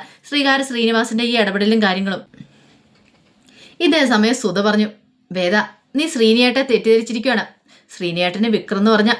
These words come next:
അത്രയ്ക്ക് ജീവനാണ്. അതുകൊണ്ടാണ്, ഏ, ശ്രീനിയേട്ടൻ വിക്രത്തിന് ഓരോ കാര്യങ്ങൾ പറയുന്ന ചെയ്യിക്കുന്നതൊക്കെ. നീ ഉദ്ദേശിക്കുന്ന പോലെയൊന്നും അല്ല കാര്യങ്ങൾ." വേദ പറഞ്ഞു, "ഹും, നിങ്ങൾക്ക് അങ്ങനെ പലതും പറയാൻ കാണും, പക്ഷേ നിങ്ങളത് ഇവിടെ പറയേണ്ട കാര്യമൊന്നുമില്ല.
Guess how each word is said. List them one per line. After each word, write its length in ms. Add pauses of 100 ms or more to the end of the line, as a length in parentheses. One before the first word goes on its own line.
അത്രയ്ക്ക് 420
ജീവനാണ്. 500 (280)
അതുകൊണ്ടാണ്, 500 (360)
ഏ, 100
ശ്രീനിയേട്ടൻ 640 (480)
വിക്രത്തിന് 600
ഓരോ 180
കാര്യങ്ങൾ 420 (100)
പറയുന്ന 420
ചെയ്യിക്കുന്നതൊക്കെ. 680 (320)
നീ 60
ഉദ്ദേശിക്കുന്ന 520
പോലെയൊന്നും 280
അല്ല 200
കാര്യങ്ങൾ." 420 (720)
വേദ 280
പറഞ്ഞു, 280 (180)
"ഹും, 160 (340)
നിങ്ങൾക്ക് 340
അങ്ങനെ 260
പലതും 300
പറയാൻ 300
കാണും, 200 (320)
പക്ഷേ 320
നിങ്ങളത് 360
ഇവിടെ 280
പറയേണ്ട 260
കാര്യമൊന്നുമില്ല. 680